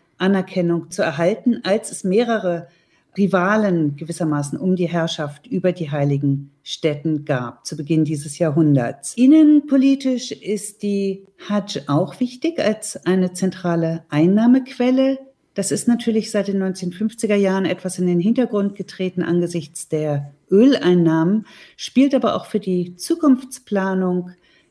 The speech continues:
des saudischen Königs und vor allem des Thronfolgers, die sogenannte Vision zwanzig dreißig, eine wichtige Rolle,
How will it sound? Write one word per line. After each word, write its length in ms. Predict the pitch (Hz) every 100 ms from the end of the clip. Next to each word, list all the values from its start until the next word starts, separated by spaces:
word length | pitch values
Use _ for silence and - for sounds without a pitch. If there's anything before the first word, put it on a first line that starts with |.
| _ -
des 400 | 185 180 180 -
saudischen 640 | - 175 180 180 180 180
Königs 420 | 175 220 214 -
und 120 | 190
vor 100 | -
allem 140 | 175 175
des 160 | 175
Thronfolgers, 800 | - 208 247 233 220 202 196 185 -
die 140 | 185
sogenannte 520 | 175 180 175 175 170
Vision 480 | 165 151 175 185 196
zwanzig 500 | - 180 175 170 -
dreißig, 580 | 147 151 185 233 247 -
eine 200 | 208 185
wichtige 360 | 202 - 208
Rolle, 440 | 196 185 190 190